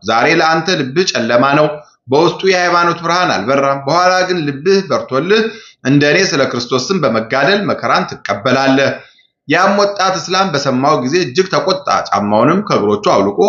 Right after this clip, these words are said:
አፉን፣ ፊቱን፣ ራሱን ጸፋው። «ይህ የ-፣ ይህ የምትለው በእኔ ዘንድ አይደረግም» እያለ አብዝቶ አሰቃየው።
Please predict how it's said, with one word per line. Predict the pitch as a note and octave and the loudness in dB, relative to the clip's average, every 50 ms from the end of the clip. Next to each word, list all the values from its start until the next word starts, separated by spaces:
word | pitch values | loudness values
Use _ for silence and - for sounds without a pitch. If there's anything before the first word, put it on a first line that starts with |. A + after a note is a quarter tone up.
| A3 - | 0 0
አፉን፣ | - - - - E3 F3 F#3+ F3+ | -4 -6 -4 -4 -4 -4 -4 -4
ፊቱን፣ | - A2+ G#2 - D#3+ F3+ G#3 B3 - - _ _ _ _ _ - | -6 -8 -4 0 0 2 2 0 -4 -8 _ _ _ _ _ -4
ራሱን | - B2+ B2+ B2 A#2+ B2 F#3+ G#3+ G3+ | 0 0 2 2 2 0 0 0 -2
ጸፋው። | - - - - - - D#3+ B2+ F2 E2+ F#2 | -2 -2 -2 0 0 2 2 2 2 0 -2
«ይህ | G2+ A2 D#3+ F#3+ G3 F#3+ | -2 0 2 2 2 2
የ-፣ | F3+ E3+ F3 F3 - - | 2 0 0 -2 -4 -4
ይህ | D#3 G3+ A3+ A3 | 0 2 4 4
የምትለው | G#3 F3+ C3+ B2+ A#2+ A#2 - E3 F3+ G#3+ A#3+ D#4+ - - - _ _ | 4 4 4 2 2 0 0 0 0 0 0 0 -2 -6 -12 _ _
በእኔ | - - C3 C#3 C#3 B2+ | -6 -2 0 2 2 2
ዘንድ | C3 F3+ G#3+ A3 - | 2 0 0 -2 -2
አይደረግም» | - A#2 D#3 F3 G#3+ G3 C#3+ C3 A2+ A2 G2 G2 | -2 -2 -2 0 0 0 2 0 0 -2 -4 -4
እያለ | F#2+ G2 A2 B2 C#3+ G3 A3 B3 A#3+ - - - - - _ _ _ _ - | -2 -2 0 0 2 2 2 0 -2 -4 -8 -14 -20 -20 _ _ _ _ -2
አብዝቶ | D3 D#3 E3 D#3+ D3+ C#3+ D3 - D3+ D3 | 0 0 2 2 0 0 -2 0 0 0
አሰቃየው። | B2 B2 - - C#3 C3+ A#2+ A2+ G2+ F#2 F2+ | 0 0 -2 -4 -4 -2 -2 -4 -4 -4 -6